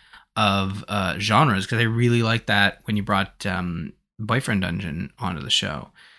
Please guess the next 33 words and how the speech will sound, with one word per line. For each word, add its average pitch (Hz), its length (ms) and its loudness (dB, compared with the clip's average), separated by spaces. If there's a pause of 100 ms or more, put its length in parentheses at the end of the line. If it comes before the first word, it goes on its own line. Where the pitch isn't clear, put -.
(200)
So - 140 0
I 98 80 2
feel 123 180 0
like 113 160 2
this 110 180 0
is 104 100 0
gonna 104 140 2
be 101 100 4
one 101 140 2
of 98 60 0
those 101 220 2
where 98 60 -2
I'm 92 60 -2
like, 95 140 -2
"Okay, 104 380 4
I 101 100 2
guess 104 200 0
this 113 180 -2
is, 107 260 -2 (320)
this 160 100 6
is 165 80 6
the 165 80 10
moment 156 560 8
where 123 400 6
I 113 180 4
check 110 240 0
out, 107 340 2
uh, 98 680 -2 (100)
Cult 110 240 -6
of 104 60 -4
the 98 60 -2
Lamb," 98 300 0
and 95 340 -4